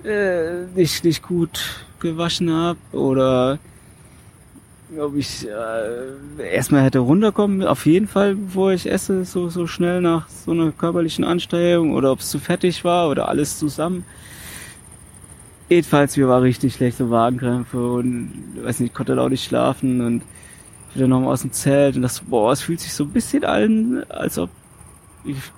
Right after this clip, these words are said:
mich übergeben könnte. Also, dass da jetzt irgendwie rauskommt.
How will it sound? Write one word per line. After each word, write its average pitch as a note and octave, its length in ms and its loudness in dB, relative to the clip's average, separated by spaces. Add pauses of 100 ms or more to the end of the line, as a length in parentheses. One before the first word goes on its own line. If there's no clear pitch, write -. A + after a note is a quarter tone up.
(240)
mich D3 220 -4
übergeben E3 720 2
könnte. E4 640 0 (880)
Also, C#3+ 180 0
dass - 400 -2
da D3 200 2
jetzt C#3 220 0
irgendwie D3 360 2
rauskommt. A3+ 800 -2